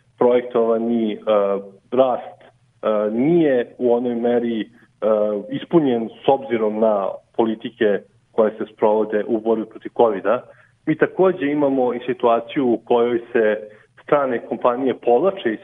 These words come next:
Kine, što zbog političkih razloga, što zbog toga što, e, prosto kada nemate radnike da vam rade u proizvodnim pogonima zbog toga što su svako malo zatvoreni u svojim kućama,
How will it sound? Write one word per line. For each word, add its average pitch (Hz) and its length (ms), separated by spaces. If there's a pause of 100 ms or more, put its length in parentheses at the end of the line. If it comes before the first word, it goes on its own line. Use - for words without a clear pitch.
(140)
Kine, 117 440 (340)
što 185 180
zbog 139 240
političkih 135 580
razloga, 156 440 (100)
što 139 160
zbog 127 180
toga 131 280 (120)
što, 123 280
e, - 540 (180)
prosto 110 640
kada 117 180
nemate 127 440
radnike 123 580
da 110 80
vam 110 180
rade 113 380
u 110 260 (360)
proizvodnim 113 440
pogonima 117 600
zbog 107 180
toga 113 280
što 110 420 (460)
su 113 160
svako 135 260
malo 127 380
zatvoreni 113 540
u 110 40
svojim 120 320
kućama, 113 480